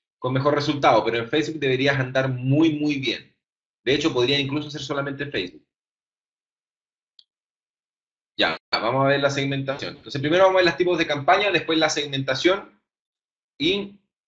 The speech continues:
con eso vamos a terminar. Entonces, tenemos esta última media hora. Entonces,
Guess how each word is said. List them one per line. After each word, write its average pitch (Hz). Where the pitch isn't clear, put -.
con 131
eso 156
vamos 156
a 147
terminar. 147
Entonces, 131
tenemos 131
esta 139
última 147
media 139
hora. -
Entonces, -